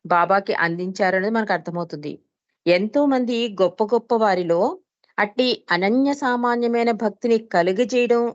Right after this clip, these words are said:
నమ్మశక్యం కాని విషయం. మీరు మమ్మలను, మా పనిని గౌరవభావంతో చూసి మెచ్చుకున్నారు. మా వద్దకు వచ్చే వాళ్ళెవరూ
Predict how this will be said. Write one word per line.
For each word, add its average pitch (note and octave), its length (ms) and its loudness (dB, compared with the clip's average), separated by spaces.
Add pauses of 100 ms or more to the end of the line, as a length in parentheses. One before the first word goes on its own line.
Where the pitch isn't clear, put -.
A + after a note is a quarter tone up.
(120)
నమ్మశక్యం G#3 960 -2
కాని G3+ 320 2
విషయం. F#3 440 -6 (640)
మీరు C4 420 2
మమ్మలను, G#3 760 -2 (360)
మా G#3+ 160 2
పనిని F#3 640 -2 (200)
గౌరవభావంతో G#3+ 920 0
చూసి B3+ 400 -4
మెచ్చుకున్నారు. F3 640 0 (600)
మా E3+ 160 4
వద్దకు A#3+ 360 0
వచ్చే C#4 280 0
వాళ్ళెవరూ G3+ 600 2